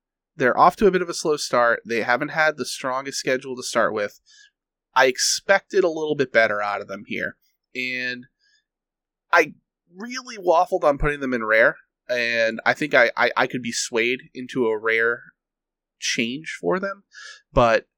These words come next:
when I looked at the teams that sat right above them in my rankings, you know, Redfish, The Cooler, and Team Justin, I just couldn't bring myself to take Dad Legend over any of those teams at the moment.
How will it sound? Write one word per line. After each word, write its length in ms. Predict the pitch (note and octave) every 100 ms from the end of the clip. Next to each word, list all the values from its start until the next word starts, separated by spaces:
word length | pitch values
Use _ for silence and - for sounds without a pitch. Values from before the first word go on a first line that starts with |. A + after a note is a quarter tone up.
| _ _ _ -
when 180 | D3+
I 80 | D3+
looked 380 | D3+ F3+ G#3 -
at 160 | F3+ -
the 80 |
teams 400 | - E3 D#3 D3
that 160 | C#3 B2
sat 300 | - B2+ B2
right 280 | A#2 A#2+ B2+
above 360 | B2 A2+ A2 A2
them 160 | G#2+
in 100 | G#2+
my 140 | A2 G#2+
rankings, 680 | G#2+ G2+ - - - -
you 120 | G#2+
know, 140 | G#2 G#2
Redfish, 580 | A#2 A2 - A2+ - -
The 60 |
Cooler, 360 | - A#2 A2 G#2+
and 160 | G2+ -
Team 180 | A#2 G#2+
Justin, 420 | G#2 - A#2+ A#2+ _ - - _ _ -
I 140 | C3+
just 320 | C#3+ - - _ _ _ _ _ _ _ -
couldn't 460 | - G3 A3 A3 _
bring 320 | C#3 D#3 D#3
myself 540 | D#3 C3+ - B2+ B2 -
to 100 | -
take 420 | - - B2+ B2+ _ - _
Dad 260 | B2+ A#2 A#2+
Legend 360 | A#2 A#2+ A2 -
over 380 | A2+ A2+ G2 -
any 180 | G#2 G#2
of 100 | G#2
those 220 | F2 -
teams 240 | G#2+ -
at 100 | -
the 80 | -
moment. 220 | F#2 -